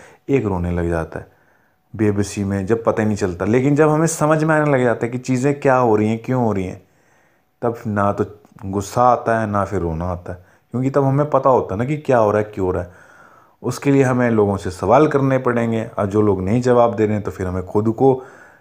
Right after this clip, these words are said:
ये समझा, समझना पड़ेगा कि अगर हम उसी सिचुएशन में होते, तो हम अगर ऐसा करते, तो क्यों करते।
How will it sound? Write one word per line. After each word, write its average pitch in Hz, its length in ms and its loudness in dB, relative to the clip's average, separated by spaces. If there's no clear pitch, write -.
ये 113 140 2
समझा, 113 480 0
समझना 113 440 0
पड़ेगा 104 300 0
कि 107 120 0
अगर 107 180 2
हम 135 180 2
उसी 147 180 2
सिचुएशन 117 500 -2
में 107 140 -4
होते, 95 280 -4
तो 117 60 0
हम 131 180 2
अगर 139 180 2
ऐसा 127 420 0
करते, 123 320 2
तो 120 140 -4
क्यों 151 280 0
करते। - 320 -8